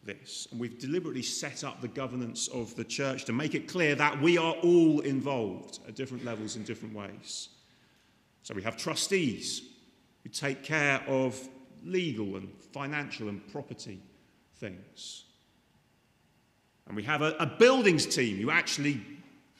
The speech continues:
look after the building and make sure it doesn't fall down so that we can continue to meet here and enjoy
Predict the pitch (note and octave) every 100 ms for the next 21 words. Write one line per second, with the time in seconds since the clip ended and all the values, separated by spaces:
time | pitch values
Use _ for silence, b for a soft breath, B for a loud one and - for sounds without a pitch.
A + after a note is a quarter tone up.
0 | B B B _ _ - D3 F3+ F#3+ F#3+
1 | G3 F3 A#3 G3 C#3 D3 D#3+ F3 E3+ F3
2 | - G3 F#3 A3 G3 C3+ C3+ D#3 D#3 -
3 | F#3 E3+ F3+ G3+ G#3 C#3 A#2+ A2 C3 C#3
4 | C#3 D#3+ D#3 D3+